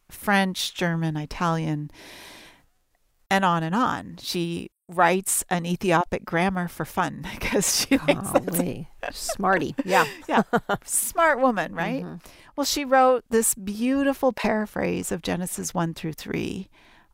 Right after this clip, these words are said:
Speaker 1: and published it. And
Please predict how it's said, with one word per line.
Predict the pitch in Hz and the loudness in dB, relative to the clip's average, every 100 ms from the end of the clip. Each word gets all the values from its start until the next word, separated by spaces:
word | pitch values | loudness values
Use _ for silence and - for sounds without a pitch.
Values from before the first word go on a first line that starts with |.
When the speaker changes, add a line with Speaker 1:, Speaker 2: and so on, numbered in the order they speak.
| _ _ - | _ _ -2
Speaker 1:
and | 175 170 | -2 -2
published | - 226 220 214 175 - | -2 0 2 0 -2 -8
it. | - - - - - _ _ _ _ _ - | -8 -8 -10 -14 -16 _ _ _ _ _ -2
And | 202 190 185 180 - | 0 2 0 -4 -10